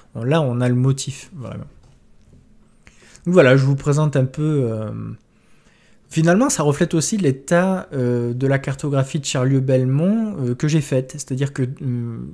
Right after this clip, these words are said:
partout où il y a les barrières, c'est là où je suis passé. Euh, je fais des patchs comme ça, où, euh,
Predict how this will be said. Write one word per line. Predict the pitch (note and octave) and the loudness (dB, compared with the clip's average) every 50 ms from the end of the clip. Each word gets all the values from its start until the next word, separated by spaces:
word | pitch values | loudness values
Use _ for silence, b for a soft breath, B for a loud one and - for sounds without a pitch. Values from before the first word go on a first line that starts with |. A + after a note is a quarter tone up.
| - C#3 - | -14 -8 -4
partout | E3 D3 - - G3+ F#3+ | -4 -4 -4 -2 0 0
où | E3+ | 2
il | E3 | 4
y | C#3+ | 2
a | B2+ | 2
les | B2+ A#2+ | 2 2
barrières, | B2+ A#2+ A2 A2 A2+ A#2+ C#3 D#3+ F3+ E3+ B B B B | 0 0 0 0 0 2 2 2 0 -2 B B B B
c'est | - - - B2+ A#2+ | -10 -8 -6 -2 -2
là | B2 B2+ C#3+ | 0 2 2
où | C#3 B2+ A#2 | 0 0 -2
je | A2 A2 | -4 -6
suis | - - B2+ B2+ | -6 -6 -8 -6
passé. | - A#2 G2 - - - - b b b b b b b b b b b - B2 | -6 -8 -8 -10 -14 -16 -18 b b b b b b b b b b b -12 -10
Euh, | A#2 A2+ A2+ A2 A2+ A2+ | -8 -6 -6 -6 -6 -4
je | A2 A#2+ | -4 -4
fais | A#2 - D3 C#3 | -4 -2 0 2
des | C3+ C3 | 2 2
patchs | B2+ - C#3+ D#3 - - | 2 2 0 0 0 -2
comme | - - C3 A#2+ - | -6 -4 -4 -4 -2
ça, | - C3+ C#3+ E3 F3+ - b b b b b b b b b _ - | -2 -2 -2 -2 -4 -8 b b b b b b b b b _ -4
où, | C#3 C#3 D#3 D#3+ D3+ | -2 0 2 2 2
euh, | C#3 B2 A#2 A2+ A2 A2 A2 A2 A2 G#2+ G#2+ G#2+ G#2+ | 2 2 2 0 -2 -4 -6 -6 -8 -8 -8 -10 -10